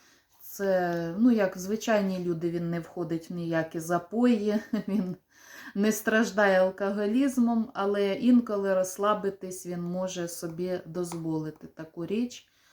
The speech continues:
як алкоголь. Це він може собі дозволити навіть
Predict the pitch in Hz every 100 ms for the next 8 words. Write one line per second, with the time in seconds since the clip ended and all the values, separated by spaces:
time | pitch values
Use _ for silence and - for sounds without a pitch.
0 | _ _ 185 196 196 180 175 170 165 156
1 | 147 156 - 214 220 185 175 185 190 170
2 | 165 165 - - - 160 180 170 170 160
3 | 156 156 151 156 - 156 175 185 175 160
4 | -